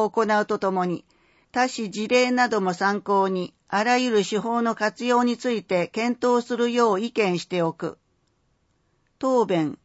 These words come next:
山田小学校での効果や課題の検証だけでは、事業者と遠距離にある学校への対応など、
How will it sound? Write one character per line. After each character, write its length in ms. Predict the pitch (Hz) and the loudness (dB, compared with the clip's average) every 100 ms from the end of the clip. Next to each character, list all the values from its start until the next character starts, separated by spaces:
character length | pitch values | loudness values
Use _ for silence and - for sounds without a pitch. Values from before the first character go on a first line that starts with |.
| _ _ _ | _ _ _
山 300 | 190 202 233 | -2 0 0
田 140 | 254 254 | 0 0
小 260 | 262 254 | 2 2
学 240 | 254 254 254 | 4 0 0
校 240 | 220 214 | 0 2
で 160 | 208 202 | 2 0
の 160 | 202 | 0
効 300 | 196 262 247 | -2 0 0
果 140 | 233 185 | 2 2
や 180 | 180 175 | 2 2
課 180 | 190 | 0
題 240 | 196 233 240 | 2 2 2
の 140 | 233 | -2
検 260 | 226 226 240 | -2 -2 0
証 220 | 240 240 | 0 0
だ 160 | 233 226 | 0 -2
け 120 | 240 | 0
で 120 | 196 | 0
は、 260 | 170 160 - _ _ _ - | 0 -2 -2 _ _ _ -12
事 240 | 175 233 | -6 -2
業 240 | 262 262 | 2 2
者 220 | 254 220 208 | 2 0 0
と 280 | 202 202 - | 0 0 0
遠 240 | 214 262 | -2 -2
距 180 | - 262 | 0 0
離 120 | 247 | 0
に 200 | 226 220 | -2 0
あ 100 | 220 | 2
る 220 | 214 190 - | 2 -2 -2
学 280 | 202 208 - | -2 -2 -2
校 240 | 247 254 | 0 4
へ 60 | 254 | 4
の 160 | 226 190 | 2 -2
対 320 | 214 220 233 | 0 2 4
応 160 | 226 220 | 2 2
な 180 | 208 | 0
ど、 240 | 180 175 | 0 -2